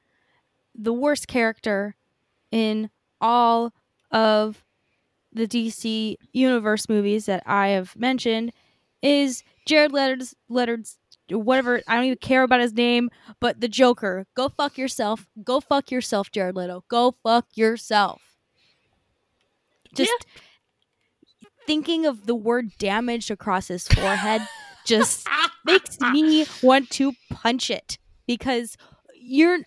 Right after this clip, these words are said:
Speaker 1: uh, w-, why did they think that that was good? I mean, while watching the Suicide Squad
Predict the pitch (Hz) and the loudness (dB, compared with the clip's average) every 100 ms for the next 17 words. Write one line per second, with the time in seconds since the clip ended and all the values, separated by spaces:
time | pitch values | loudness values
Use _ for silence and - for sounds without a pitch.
0 | - 226 165 - - 202 202 - 220 233 | -10 -16 -16 -20 -20 -16 -16 -16 -20 -16
1 | 254 269 285 311 311 311 339 381 453 381 | -14 -4 2 4 4 4 6 6 4 2
2 | 370 - _ 302 311 - - 240 233 - | 0 -2 _ -4 -4 -6 -8 -6 -4 -6
3 | _ _ 247 233 226 240 208 - - 220 | _ _ -2 -2 -2 -6 -6 -8 0 2
4 | 190 - 233 285 294 277 - _ - - | 2 -2 -2 -2 -2 -6 -10 _ -20 -20
5 | _ _ - 294 294 320 370 311 269 285 | _ _ -6 -2 2 4 4 4 4 2
6 | - 302 277 - 208 208 233 - 240 240 | -2 -6 -6 -6 -2 -2 -2 -2 -4 -4
7 | - 240 233 233 | -6 -2 2 2